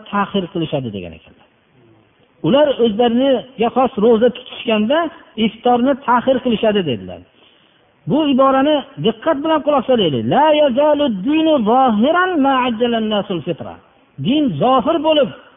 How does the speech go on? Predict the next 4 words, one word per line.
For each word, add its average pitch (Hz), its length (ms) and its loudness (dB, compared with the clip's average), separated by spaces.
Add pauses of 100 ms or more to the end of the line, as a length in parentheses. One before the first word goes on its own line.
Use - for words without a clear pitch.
(120)
davom 240 380 0
etadi, 240 360 0 (920)
odamlar 226 520 -2
iftorni 208 480 -4